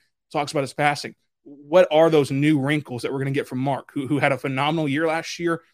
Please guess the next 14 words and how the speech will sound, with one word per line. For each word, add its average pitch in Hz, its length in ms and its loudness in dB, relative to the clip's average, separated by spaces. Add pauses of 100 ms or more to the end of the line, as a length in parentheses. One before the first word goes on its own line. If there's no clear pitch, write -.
(140)
He 143 60 -8
drew 156 240 0
up - 100 -4
some 131 180 -8
great 151 380 -2
plays, 151 420 -2
some 123 160 -8
great 151 260 -2
out-of-timeout 143 500 -6
plays, 135 320 -4 (260)
some 139 120 -10
great 151 240 -2
side-out 139 420 -2
plays. 127 340 -4